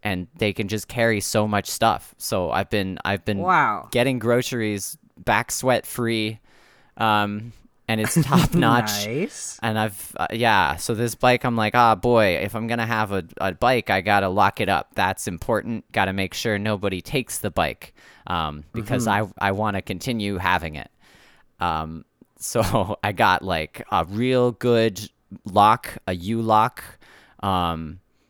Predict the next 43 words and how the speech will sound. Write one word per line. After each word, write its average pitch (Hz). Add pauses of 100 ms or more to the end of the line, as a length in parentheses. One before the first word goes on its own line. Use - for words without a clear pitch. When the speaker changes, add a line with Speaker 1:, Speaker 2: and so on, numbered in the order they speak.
(120)
Speaker 1:
they 92
have 101
different, 113
like, 87
ratings 101
for 117
'em, 123
and 113
I'm 104
like, 87
"I 117
want 117
the 104
tippity 113
top, -
best -
one. 107
Can't 131
even 117 (160)
cut 120
it." 87
Speaker 2:
Yeah. 98 (200)
Speaker 1:
There 127
was 117
a 117
review 117
Speaker 2:
Biggest, 156
Speaker 1:
for 127
it. 127
Speaker 2:
bestest. -
Speaker 1:
<laughs> - (1080)
Yeah, 139
of 73
course. 117
There 123
was 117
a 120
review 110
for 127
it 120
on 110
Amazon. 127 (420)
Speaker 2:
Lockiest. 139